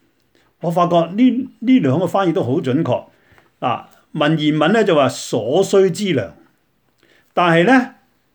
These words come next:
呢個和合本就話呢，我們日用的飲食。個唔同嘅地方呢，就係和合本係加上日用，呢一個嘅文言文呢，就係所需之糧啫。究竟邊個準確呢？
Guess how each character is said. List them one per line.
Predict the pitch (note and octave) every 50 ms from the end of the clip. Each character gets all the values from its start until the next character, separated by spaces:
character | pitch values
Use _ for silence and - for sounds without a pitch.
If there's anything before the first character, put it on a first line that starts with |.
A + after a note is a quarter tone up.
| _ _ _
呢 | - A3+ B3+
個 | A3+
和 | F3 D3+ C#3 C3
合 | C#3 C#3+
本 | C#3 E3+ G3+ G#3+
就 | G3 E3 D3+
話 | C#3+ C#3 C#3+
呢， | D#3+ F3+ F#3 F3+ - D#3+
我 | D3 C3+ E3 G3+
們 | F3+ D3+ B2+ A#2 B2
日 | C#3 D3 E3 G#3+ F#3 - - - E3+
用 | E3 D3+ C#3+ D3+
的 | F3+ A3+
飲 | E3 D3 E3 G#3
食。 | F3 - C3+ B2+ - _ _ _ _ _ _ _ _ _ _ _ _ _ _ _
個 | _ G#3 A#3
唔 | A#3+ F#3 D#3+
同 | C3 C#3 D3+ G#3+
嘅 | A3+
地 | G3+ F3 E3+
方 | E3 A#3+ A#3 B3
呢， | B3 A#3+ A3+
就 | - G#3
係 | D#3+ C#3 D3+ D#3 D#3+
和 | D3+ C#3+ C#3 B2+
合 | C3+ D3
本 | C#3+ D#3 G3+ A#3
係 | F3+ D3
加 | - A3+ G#3+ G3+
上 | - E3+ E3 E3+
日 | F3 E3 D3 C#3+ E3+ E3 E3 -
用， | - D#3+ D3+ C#3 C3 A#2 G#2+ - _ _ _ _ _ _ _ _ _ _ _ _
呢 | - G#3+
一 | B3
個 | A#3+ A#3+ A3+ G#3+ F3+ E3+ E3 E3 C#3+
嘅 | D#3+ D#3 D#3 D#3 D#3 D#3
文 | D3 C3 B2
言 | B2 C3 C3+
文 | D3+ E3+ G3
呢， | G#3 F#3+
就 | E3
係 | D#3 C#3 A#2+ A#2+ A#2+
所 | - - - A#2+ A#2 D#3+ F3
需 | E3+ G#3+ G3+ E3
之 | C3+ B2+ F#3 F#3 D3+
糧 | B2+ G#2 F#2+ G2+ A#2+
啫。 | D3 D#3 - _ _ _ _ _ _ _ _ _ _ _ _ _ _ _
究 | A3+ A#3 A3+ A#3 F#3+
竟 | G3 G#3+ B3+ C4+ B3 - - _ _ _ _ _ _ _ _ _ _ _ _ _ - - - E3 - - _
邊 | D4 C4+ C4+ B3+
個 | A3 F3
準 | - D#3 D3+ G3+
確 | G3 D#3 C#3+ C#3+
呢？ | D#3 D#3 C3+ G#2 -